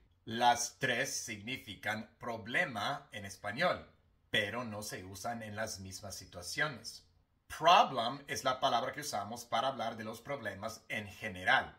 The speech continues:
Normalmente se usa para hablar de un problema en términos prácticos, sin meter el elemento emocional o mental. Simplemente se refiere a una dificultad u obstáculo que requiere una solución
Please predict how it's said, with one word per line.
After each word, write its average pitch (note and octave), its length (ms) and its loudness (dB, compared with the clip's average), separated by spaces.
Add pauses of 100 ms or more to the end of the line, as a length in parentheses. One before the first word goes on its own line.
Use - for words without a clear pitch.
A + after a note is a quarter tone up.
(160)
Normalmente C#3+ 800 2
se C3+ 120 -4
usa C3 280 -4
para B2+ 180 4
hablar B2 240 2
de B2 80 -8
un B2+ 80 -10
problema A#2 580 -4
en A#2+ 200 -6
términos A#2 580 -2 (100)
prácticos, - 1000 0
sin C#3 400 -6
meter B2 440 2
el A2+ 120 -2
elemento A#2 720 -4
emocional G#2 920 -4
o - 120 -12
mental. F2+ 500 -4 (160)
Simplemente B2 840 -4
se B2 140 0
refiere A2+ 520 -2
a G2+ 80 0
una A#2 280 -2
dificultad G#2+ 840 -6
u G#2+ 100 -10
obstáculo A2 880 0
que G#2 140 -4
requiere G2 480 -6
una G2+ 320 -8
solución F2 880 -6